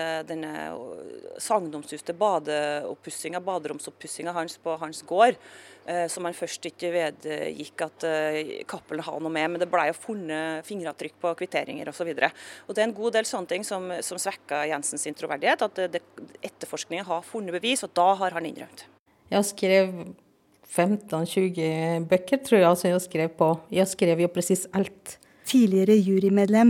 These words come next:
Speaker 3: Miriam Befring skrev notater hele veien for å huske bedre.
Speaker 2: Og så har jeg jo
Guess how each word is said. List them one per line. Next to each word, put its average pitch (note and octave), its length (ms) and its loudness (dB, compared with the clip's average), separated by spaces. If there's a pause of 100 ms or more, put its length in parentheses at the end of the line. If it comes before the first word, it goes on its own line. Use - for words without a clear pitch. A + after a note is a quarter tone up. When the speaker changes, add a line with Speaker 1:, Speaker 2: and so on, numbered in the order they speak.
(100)
Speaker 3:
Miriam G#3 420 8
Befring C4+ 540 6
skrev G3+ 380 2
notater G#3 760 2
hele A3+ 280 6
veien A#3 340 8 (180)
for - 160 2
å E4 100 6
huske - 400 2
bedre. G3 440 0 (320)
Speaker 2:
Og G3 80 -6
så G3 100 2
har F3+ 120 6
jeg F#3 120 6
jo G3 80 -4